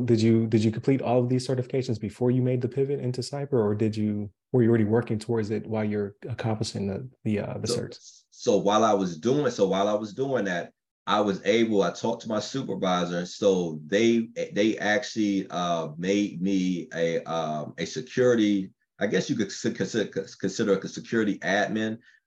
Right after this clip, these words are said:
Speaker 2: um, where I was doing a lot of, um, access control, um, um, privilege, um, uh, management.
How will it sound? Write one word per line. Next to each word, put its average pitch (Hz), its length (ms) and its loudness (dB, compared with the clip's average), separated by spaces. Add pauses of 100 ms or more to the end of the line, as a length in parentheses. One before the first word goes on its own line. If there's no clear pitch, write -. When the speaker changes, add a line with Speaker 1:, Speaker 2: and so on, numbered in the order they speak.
(100)
Speaker 2:
um, 95 200 2
where 95 140 4
I 98 60 6
was 95 180 0
doing 104 320 -2
a 87 80 -4
lot 95 320 0
of, 90 340 -4
um, 76 680 -4 (120)
access 110 500 2
control, 101 840 2
um, - 720 -12
um, - 540 -14 (140)
privilege, 117 580 0
um, 78 640 -4
uh, 78 220 -6
management. 92 680 -2